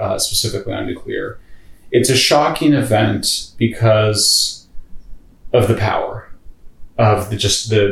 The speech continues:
and, and it's, and it's, and I should say too that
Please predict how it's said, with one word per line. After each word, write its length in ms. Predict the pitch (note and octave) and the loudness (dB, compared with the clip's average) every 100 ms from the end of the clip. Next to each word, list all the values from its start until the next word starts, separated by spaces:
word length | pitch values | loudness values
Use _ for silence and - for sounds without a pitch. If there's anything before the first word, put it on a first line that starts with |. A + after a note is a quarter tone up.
| - | 2
and, 240 | B2+ C3 | 2 4
and 180 | C#3+ C#3+ | 4 4
it's, 160 | C#3 - | 2 2
and 160 | C#3+ C#3 | 2 2
it's, 440 | - - - - - | 2 -2 -6 -14 -2
and 100 | C#3 | 2
I 60 | C#3 | 2
should 180 | B2 | 0
say 180 | - C#3+ | 2 2
too 320 | C3 - F3 C#3 | 2 2 4 6
that 500 | A#2 A2 A2 - | 6 6 2 -4